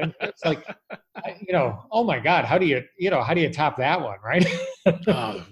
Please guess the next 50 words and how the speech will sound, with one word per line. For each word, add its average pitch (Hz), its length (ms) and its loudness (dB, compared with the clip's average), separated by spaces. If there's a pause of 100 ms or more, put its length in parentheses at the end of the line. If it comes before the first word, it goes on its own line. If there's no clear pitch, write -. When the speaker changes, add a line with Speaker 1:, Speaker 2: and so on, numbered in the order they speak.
Speaker 2:
there, 113 200 -4
there, 113 180 -8
there 139 240 2
is, 127 120 2
that 160 160 6
is, 151 140 0
there 143 240 2
are 110 40 -6
so - 400 -2
many 139 220 -2
stories 117 580 -6 (120)
out 107 280 -8
there. 107 200 -8
And 139 200 0
you 277 100 0
have 294 160 0
a 170 40 0
bit 156 160 2
of 143 100 2
a 139 80 2
radio 135 380 0
background, 113 640 -4
right? 110 260 -6
So 127 180 -6
this 139 220 -4
was 151 120 -6
kind 156 260 -2
of 143 80 -2
a 127 80 0
natural 123 840 -2 (680)
Speaker 1:
That, 226 380 -2
that 240 220 6
was 240 240 -2
the 190 100 0
thing. 170 300 2
I, 220 500 0
I 220 160 0
actually, 233 380 -2
it, 170 340 -2
it 170 60 -6
mixed 233 340 -6
it 214 80 -2
up 202 160 0
for 160 140 -2
me 147 380 -4
in 147 260 -4
that 135 360 0
I 156 220 0
had 147 480 0
done, 127 600 -2